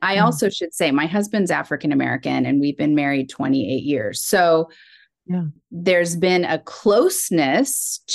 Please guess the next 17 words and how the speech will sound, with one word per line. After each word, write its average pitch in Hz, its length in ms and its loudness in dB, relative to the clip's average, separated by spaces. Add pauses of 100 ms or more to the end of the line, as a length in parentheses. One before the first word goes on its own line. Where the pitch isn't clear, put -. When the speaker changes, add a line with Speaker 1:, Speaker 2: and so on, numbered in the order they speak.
Speaker 1:
to 170 400 2
the 160 160 0
African 147 460 -2
American 139 440 0
community 156 600 2
because 139 680 -4
of 135 220 -4
my 143 240 -2
marriage. 160 800 0 (600)
But 180 160 4
even 226 380 2
within 202 400 4
that 143 280 0
and 165 140 -4
having 156 380 0
two 160 180 -6
children, 156 840 0